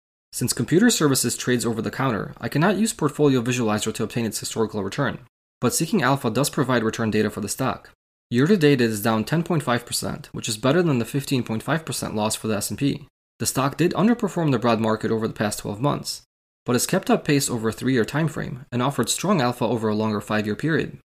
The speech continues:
The company has seen a growing demand for its services, and management expects this growth to continue in the future. I think it's a well-run business that has and should continue to offer good results. The one caveat is that the stock trades on the O T C and has rather low volume.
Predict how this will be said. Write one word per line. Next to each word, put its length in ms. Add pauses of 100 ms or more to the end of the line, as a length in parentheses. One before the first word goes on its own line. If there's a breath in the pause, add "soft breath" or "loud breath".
(240)
The 80
company 340
has 140
seen 180
a 60
growing 320
demand 320
for 100
its 100
services, 640
and 140
management 380
expects 340
this 160
growth 240
to 80
continue 360
in 60
the 80
future. 460 (480)
I 80
think 180
it's 140
a 60
well-run 360
business 380
that 200
has 300
and 160
should 160
continue 320
to 80
offer 280
good 120
results. 520 (480)
The 80
one 160
caveat 420
is 160
that 120
the 60
stock 240
trades 280
on 100
the 80
O 80
T 160
C 340
and 120
has 180
rather 220
low 160
volume. 480